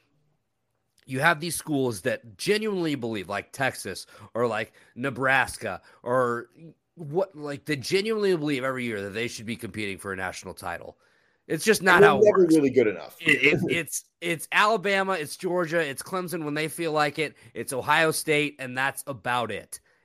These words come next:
Speaker 1: It's <laughs> it, like, and then whatever other wild card team we see, uh, each, each year. Um, and of,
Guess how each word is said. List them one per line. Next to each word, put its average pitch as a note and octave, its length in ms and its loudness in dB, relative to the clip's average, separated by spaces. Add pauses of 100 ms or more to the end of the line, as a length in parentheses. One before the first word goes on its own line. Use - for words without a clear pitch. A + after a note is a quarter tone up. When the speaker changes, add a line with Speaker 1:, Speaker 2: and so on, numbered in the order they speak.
(120)
Speaker 1:
It's - 520 -2
<laughs> - 40 -20
it, F3 460 2
like, D#3 360 2 (600)
and D3+ 180 -2
then D3+ 300 -2
whatever D3+ 500 4
other C#3+ 260 2
wild C3 440 -2
card A#2+ 240 -4
team A#2+ 340 -10
we G#2+ 180 -8
see, F#2 480 -8 (440)
uh, A2 240 -2 (400)
each, C#3+ 260 -8 (160)
each C3+ 320 -10
year. G2+ 380 -12 (460)
Um, A#2 400 -4
and D#3 260 -2
of, C#3 260 0